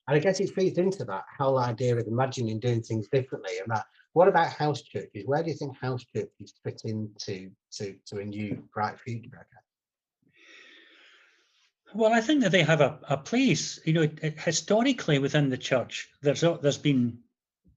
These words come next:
Speaker 2: eh, you know, individual private prayer, there's been group prayer, which after the Reformation was families reading the Bible together, having prayers at a meal, and there's been the Sunday thing. And it was the same with the Jews, you know, private prayer, the synagogue and the temple.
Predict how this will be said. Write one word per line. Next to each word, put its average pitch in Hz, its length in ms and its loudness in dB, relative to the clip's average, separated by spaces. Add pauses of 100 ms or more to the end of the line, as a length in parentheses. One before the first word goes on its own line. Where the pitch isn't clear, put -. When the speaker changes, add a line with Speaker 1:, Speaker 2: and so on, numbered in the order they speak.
(420)
Speaker 2:
eh, 143 180 4
you 147 120 4
know, 147 80 2
individual 139 420 0
private 147 440 2
prayer, 117 340 -4 (320)
there's 110 200 -4
been 113 200 -4
group 208 280 0
prayer, 117 340 -6
which - 380 -2 (360)
after 147 280 0
the 123 60 0
Reformation 120 480 -2
was 107 120 -6
families 120 640 0
reading 123 200 -4
the 110 80 -8
Bible 127 260 -2
together, 110 640 -10 (420)
having 113 200 -4
prayers 131 300 0
at 107 80 -10
a - 20 -4
meal, 120 300 -2 (220)
and 127 120 0
there's 123 140 -4
been 120 200 -2
the 120 80 -4
Sunday 120 460 -2
thing. 90 320 -16 (600)
And 180 100 4
it 190 60 2
was 165 80 4
the 185 60 2
same 240 200 4
with 214 100 2
the 165 80 4
Jews, 226 460 2
you 147 80 2
know, 131 100 0
private 196 400 0
prayer, 151 200 4
the 139 100 -2
synagogue 135 480 2
and 120 80 -6
the 117 60 -4
temple. 110 420 -10